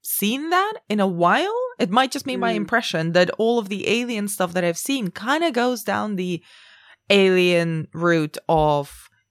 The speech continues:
Speaker 1: you know, creepy monster needs to be defeated. Creepy monster happens to be an alien. Sometimes the people are in space. Sometimes they're on a new planet, whatnot. So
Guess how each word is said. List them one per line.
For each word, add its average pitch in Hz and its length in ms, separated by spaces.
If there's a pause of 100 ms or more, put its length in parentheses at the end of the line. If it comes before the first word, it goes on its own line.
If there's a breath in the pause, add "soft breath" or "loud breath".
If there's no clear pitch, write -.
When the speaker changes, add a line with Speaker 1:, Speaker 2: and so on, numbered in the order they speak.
(100)
Speaker 1:
you 180 100
know, 143 280 (340)
creepy 208 440
monster 151 920 (540 soft breath)
needs 165 380
to 165 100
be 151 140
defeated. 135 680
Creepy 160 240
monster 147 380
happens 147 300
to 147 60
be 143 120
an 143 100
alien. 131 560
Sometimes 156 420
the - 60
people 151 280
are 143 100
in 139 100
space. 143 360
Sometimes 147 440
they're 135 200
on 143 100
a 139 40
new 135 140
planet, 139 480
whatnot. 90 460 (420 loud breath)
So 196 460